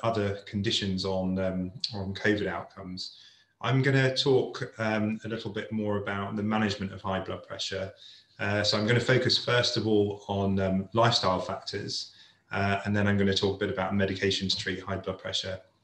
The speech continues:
In terms of lifestyle factors, um, so what I'm gonna talk about isn't just important for people who've got high blood pressure. Um, it's, it's good advice for, for anyone, really. Um, so it helps to lower the blood pressure, but it also helps people who don't have high blood pressure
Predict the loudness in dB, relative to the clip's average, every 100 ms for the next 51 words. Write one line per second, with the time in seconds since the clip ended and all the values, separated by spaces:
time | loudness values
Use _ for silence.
0 | _ _ _ _ _ -20 -18 -18 -20 -2
1 | 4 8 8 8 6 6 6 4 4 2
2 | -2 0 2 2 -2 -2 0 2 2 2
3 | 2 2 6 6 6 6 4 4 2 2
4 | 2 0 0 0 0 0 0 0 0 -4
5 | -4 -2 0 0 0 -2 -4 -2 2 2
6 | 2 0 -2 -4 -4 -4 -8 -12 -20 -20
7 | _ 0 2 2 2 2 2 2 2 4
8 | 6 6 4 2 0 0 -2 0 -2 0
9 | 0 0 -4 -4 -4 -6 -10 -6 -2 0
10 | 0 0 2 2 2 0 4 4 4 2
11 | 0 0 0 0 0 0 0 0 0 0
12 | -2 -4 -8 -14 _ -6 -2 0 0 2
13 | 2 2 0 -4 -4 -6 -4 -6 -6 -4
14 | -4